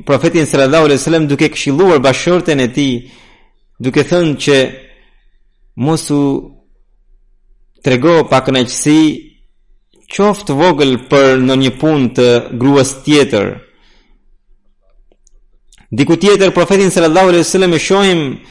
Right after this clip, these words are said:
duke këshilluar fëmijët se si ata duhet të ndërtojnë virtytet e tyre pra, një herë u tha fëmijëve, "Mos gjuani me gur pemët e njerëzve të tjerë. Nëse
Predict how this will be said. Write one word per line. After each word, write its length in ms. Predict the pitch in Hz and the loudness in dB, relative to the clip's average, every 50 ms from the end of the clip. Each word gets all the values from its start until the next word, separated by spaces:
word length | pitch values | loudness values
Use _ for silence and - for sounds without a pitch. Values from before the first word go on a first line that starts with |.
| - _ _ - | -20 _ _ -6
duke 240 | 127 147 156 180 175 | -4 -2 0 0 0
këshilluar 480 | - 139 - 160 156 170 208 202 175 | -2 -2 -2 -2 0 2 2 2 2
fëmijët 560 | - - 170 190 226 233 202 156 120 107 - - | 2 0 0 0 0 0 0 -2 -4 -6 -8 -8
se 140 | - 139 | -8 -6
si 160 | - - 226 220 | -2 0 0 0
ata 240 | 185 - - 175 165 | 2 2 2 2 2
duhet 320 | 151 143 156 156 151 151 - | 2 2 0 0 0 -2 -2
të 100 | 156 139 135 127 120 117 - - - - _ _ _ - - | 0 2 2 2 0 -2 -6 -14 -20 -20 _ _ _ -6 -2
ndërtojnë 480 | 123 131 127 131 - 165 165 156 143 123 | 0 0 0 0 0 0 2 2 2 0
virtytet 400 | 123 117 120 180 175 156 139 131 | 0 -2 0 0 0 2 0 0
e 80 | 120 | 0
tyre 320 | 127 156 160 156 143 127 120 110 107 107 - - - _ _ - - _ _ _ _ _ _ _ _ _ _ _ _ _ _ - - _ _ _ _ _ _ _ _ _ _ _ _ _ _ - | 0 0 0 2 2 2 2 2 0 -4 -10 -20 -20 _ _ -20 -20 _ _ _ _ _ _ _ _ _ _ _ _ _ _ -20 -20 _ _ _ _ _ _ _ _ _ _ _ _ _ _ -2
pra, 560 | 127 131 131 131 127 120 120 - - - - - | 2 2 4 4 4 2 2 -2 -6 -14 -8 -4
një 160 | 135 131 131 | -2 0 2
herë 440 | 135 139 139 139 139 131 123 117 107 - - - - _ _ _ _ _ _ - - | 2 2 2 2 2 2 2 0 -2 -4 -10 -18 -20 _ _ _ _ _ _ -10 -8
u 80 | 127 | -6
tha 220 | 117 - 147 139 135 | -2 2 2 2 2
fëmijëve, 600 | - 135 139 151 156 147 135 139 135 131 123 123 | 0 -2 -2 0 0 2 2 2 2 2 2 0
"Mos 320 | 127 139 147 139 - 135 | 0 0 0 -2 -2 -6
gjuani 840 | 117 110 156 180 175 165 156 147 143 135 127 120 113 - - - - - | -4 -2 0 0 2 2 2 2 0 0 0 0 -2 -4 -8 -14 -8 -4
me 160 | 127 127 117 | -2 -2 0
gur 460 | 110 127 143 147 147 139 127 113 - | 0 0 2 2 2 2 0 -2 -2
pemët 360 | - 147 143 143 139 131 131 135 | 0 0 0 0 0 -2 0 0
e 140 | 123 120 | 2 2
njerëzve 500 | 117 123 131 139 139 131 117 117 120 123 117 | 2 2 2 2 2 0 0 0 0 0 0
të 120 | 107 - 110 - - | 0 0 -4 -4 0
tjerë. 460 | 143 143 147 139 127 117 110 107 110 - - - _ _ - | 0 2 4 4 2 2 0 -2 -6 -12 -20 -20 _ _ -4
Nëse 320 | 113 131 127 - 156 143 | -4 -2 -2 2 2 2